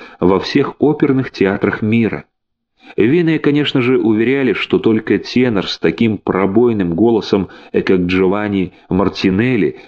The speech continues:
имеет право петь эту партию. До этого бедному Мартинелли ставили в пример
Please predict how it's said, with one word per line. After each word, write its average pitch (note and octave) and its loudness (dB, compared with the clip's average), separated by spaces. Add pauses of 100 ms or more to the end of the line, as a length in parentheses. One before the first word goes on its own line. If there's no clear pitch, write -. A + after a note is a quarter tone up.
(100)
имеет F2 0
право G#2 -2 (280)
петь F#2 0
эту E2 0
партию. - -4 (600)
До G#2 0
этого D3+ 0
бедному A2+ 0
Мартинелли A#2+ 0 (180)
ставили C3+ 0
в - -12
пример B2+ 0